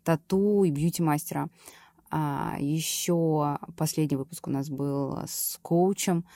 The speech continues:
Я предполагала, что я запишу разборы каких-то основных сфер деятельности для того, чтобы вам было все понятно. Но чем больше я углублялась в записи, тем больше я понимала, что ниш настолько много, что ответить на запрос каждого представителя из разной ниши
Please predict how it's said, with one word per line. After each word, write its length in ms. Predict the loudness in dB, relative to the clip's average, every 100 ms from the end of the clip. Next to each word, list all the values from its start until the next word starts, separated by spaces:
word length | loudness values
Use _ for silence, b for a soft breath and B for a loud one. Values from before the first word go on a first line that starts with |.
| B B
Я 160 | 2 2
предполагала, 560 | 2 2 4 6 6
что 160 | 4 0
я 80 | 0
запишу 480 | -2 -2 0 0 0
разборы 680 | -2 0 0 0 0 -2 -4
каких-то 340 | -4 -4 -2 -2
основных 680 | -2 2 2 4 4 4 0
сфер 300 | -4 -4 -2
деятельности 600 | 0 0 -2 -4 -6 -8 B B B
для 100 | -12
того, 180 | -6 -4
чтобы 220 | -4 -4
вам 260 | -2 -2 -2 -2
было 340 | 0 0 0 -4
все 320 | -6 -4 -6 -6
понятно. 540 | -4 -2 -6 -12 -8
Но 360 | -4 0 -2 -4
чем 240 | -4 0 2
больше 300 | 2 0 -2
я 140 | 0
углублялась 520 | -2 -2 0 0 -2
в 60 | -4
записи, 680 | 0 0 0 -2 -2 -2 -4 B B B
тем 180 | -2 4
больше 280 | 4 2 -2
я 120 | -2
понимала, 800 | -2 0 0 0 0 0 -2 -6
что 400 | -8 -4 0 2
ниш 340 | 4 2 0
настолько 480 | -6 -2 -2 -2 -4
много, 580 | -4 -2 0 -2 -4 -6
что 340 | -6 -6 -4 -6
ответить 760 | -6 -4 0 2 0 -6 -8 -8
на 280 | -4 -4 -6
запрос 580 | -6 -6 -2 -2 -2
каждого 460 | -4 0 0 0 -6
представителя 640 | -8 -10 -6 -4 -4 -6 -6
из 100 | -4
разной 320 | -2 -2 -4
ниши 400 | -2 -2 -2